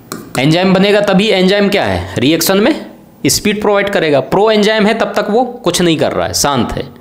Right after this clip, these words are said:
ठीक है, जैसे ही वो enzyme में activate हो गया, enzyme बन गया। enzyme आपका पता है कि enzyme का काम क्या है, तो हम इसको inactive pro enzyme बोल देते हैं। This pro enzyme must be activated into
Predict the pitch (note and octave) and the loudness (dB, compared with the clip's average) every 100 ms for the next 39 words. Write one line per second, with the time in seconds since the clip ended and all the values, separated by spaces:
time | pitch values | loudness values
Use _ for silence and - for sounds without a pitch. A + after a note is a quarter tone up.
0 | - - - - F3 F3+ B2 E3 A3+ A3+ | -20 -20 -20 -8 -4 0 2 2 2 2
1 | A3 G3+ G#3 G#3 G#3 G3+ G3+ F#3+ F#3 F3 | 2 4 2 2 0 0 -2 0 2 0
2 | F3+ D3 D#3+ E3 D3+ D3 E3 B2+ B2+ C#3+ | 2 2 2 2 0 0 0 0 0 0
3 | B2+ C3 A#2 - C#3 C#3 B2 C3+ D3 D3 | 0 -2 -4 -2 -4 -2 -2 -2 -2 -2
4 | A2 A2 G#2+ A2 G2+ F2+ F2+ F2 F#2+ F2+ | 0 0 -2 -4 -4 -4 -4 -4 -6 -10
5 | - - - - - D#3+ G3+ G3 G3+ C#4+ | -12 -10 -10 -10 -4 0 2 0 0 -4
6 | - - - - - F3 E3 A#3 A#3+ F3+ | -6 -18 -20 -8 -2 0 0 -2 0 0
7 | D3 C3 B2 A2 F#2 F2+ F2 F2 D#2+ - | 2 2 0 0 0 0 -2 -2 -6 -8
8 | - - - - - C3 C4+ - D#4 G3 | -18 -20 -20 -20 -4 0 2 0 0 0
9 | A3 D#3+ D3 C3 C3+ D3 A2+ G#3+ - - | 2 2 2 0 2 2 2 2 0 -2
10 | F3+ G#3 D3+ - - D#3 B2 D3+ F3 C#3 | 0 0 -2 -4 -2 0 0 0 -2 0
11 | C3 C3+ | 0 2